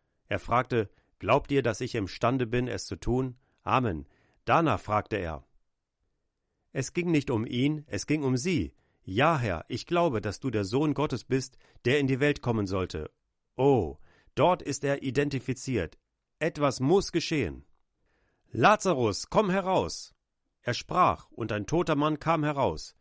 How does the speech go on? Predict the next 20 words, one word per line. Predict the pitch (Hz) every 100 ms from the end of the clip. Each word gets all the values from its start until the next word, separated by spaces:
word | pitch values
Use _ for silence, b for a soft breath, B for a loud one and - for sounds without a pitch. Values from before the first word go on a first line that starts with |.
| _ _ _ _
Nicht | 120 147 - - -
"kann | 113 143
ich", | - 170 - _ _ -
er | 175
sprach | - - 185 185
nur. | 131 92 71 - - _ _ -
Als | 107 -
der | 104
Glaube | 101 120 165 151
da | 151 156
war, | 120 123 139 _ _ -
geschah | 127 160 156
die | 107 92
Sache. | 92 85 80 71 _ _ _ _ _ _
Er | - 135
sprach, | - 139 165 110 - -
und | - 117
die | 107
Blinden | 127 170 180 165 151
sahen, | 143 160 104 73